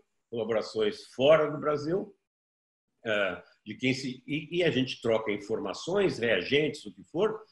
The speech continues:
pra, pra essa luta. Então, nós estamos nessa luta.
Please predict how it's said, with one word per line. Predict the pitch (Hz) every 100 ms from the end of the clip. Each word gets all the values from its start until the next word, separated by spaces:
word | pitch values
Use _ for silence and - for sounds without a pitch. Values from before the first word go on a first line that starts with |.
| - -
pra, | 147 147 143
pra | 139 131
essa | 131 160
luta. | 160 120 87
Então, | 90 135
nós | 147 165
estamos | - 185 147 101
nessa | 95 -
luta. | 90 165 196